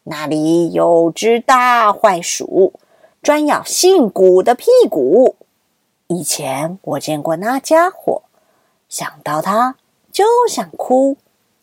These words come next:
脑袋好像有人在打鼓。”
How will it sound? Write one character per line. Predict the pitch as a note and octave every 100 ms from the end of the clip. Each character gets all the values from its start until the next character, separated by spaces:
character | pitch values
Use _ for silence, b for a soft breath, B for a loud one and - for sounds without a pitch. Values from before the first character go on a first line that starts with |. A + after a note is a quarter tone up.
| _
脑 | - F3 D3+ C3+
袋 | - G3 F#3+
好 | F3+ - D3+ - -
像 | - G#3+
有 | F3+ D#3+ -
人 | - E3 F3+ A3
在 | - G#4 G#4 F4
打 | - - -
鼓。” | - - - C#3+ F#3